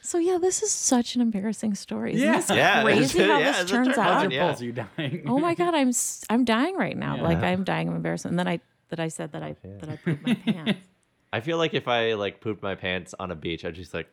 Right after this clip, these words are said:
Speaker 3: "I'm just gonna walk in the ocean." <laughs> Just wash it all away.
Speaker 2: The entire pants?
Speaker 3: Just everything. Just everything. Just walk right into that
Speaker 2: I would go into
Speaker 3: ocean.
Speaker 2: the ocean and take my pants off in the
Speaker 3: Yeah.
Speaker 2: ocean
Speaker 3: Yeah,
Speaker 2: instead
Speaker 3: yeah.
Speaker 2: of taking it off before.
Speaker 3: Yeah, yeah.
Speaker 1: Yeah. So I, but we all have kids, so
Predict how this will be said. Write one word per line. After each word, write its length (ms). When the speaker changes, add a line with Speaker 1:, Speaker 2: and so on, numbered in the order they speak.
Speaker 3:
"I'm 80
just 100
gonna 160
walk 240
in 80
the 120
ocean." 420
<laughs> 100
Just 220
wash 340
it 100
all 200
away. 400
Speaker 2:
The 100
entire 380
pants? 540
Speaker 3:
Just 200
everything. 480
Just 200
everything. 720
Just 200
walk 320
right 300
into 140
that 120
Speaker 2:
I 60
would 120
go 120
into 100
Speaker 3:
ocean. 0
Speaker 2:
the 60
ocean 240
and 60
take 140
my 120
pants 260
off 220
in 60
the 80
Speaker 3:
Yeah. 100
Speaker 2:
ocean 340
Speaker 3:
Yeah, 220
Speaker 2:
instead 160
Speaker 3:
yeah. 60
Speaker 2:
of 80
taking 280
it 100
off 200
before. 380
Speaker 3:
Yeah, 140
yeah. 160
Speaker 1:
Yeah. 340
So 180
I, 220
but 200
we 200
all 120
have 200
kids, 260
so 320